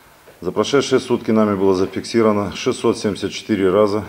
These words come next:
нарушение режима прекращения огня. Из этого количества применялось минометы различного калибра двести пятьдесят раз, Б М П сорок один раз, зенитные установки, гранатометы и стрелковое оружие триста восемьдесят три раза.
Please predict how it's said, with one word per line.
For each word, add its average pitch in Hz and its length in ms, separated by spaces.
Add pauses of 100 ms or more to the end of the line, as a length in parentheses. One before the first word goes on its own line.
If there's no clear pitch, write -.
нарушение 92 420
режима 78 280
прекращения 69 540
огня. 64 280 (1040)
Из 90 120
этого 113 240
количества 85 500
применялось 85 640
минометы 87 500
различного 76 480
калибра 64 480
двести 80 340
пятьдесят 76 520
раз, 90 240 (840)
Б 92 120
М 95 100
П 85 160
сорок 76 320
один 71 240
раз, 90 320 (380)
зенитные 92 420
установки, 87 460
гранатометы 82 560
и - 20
стрелковое 80 440
оружие 95 340
триста 87 360
восемьдесят 78 460
три 76 140
раза. 67 240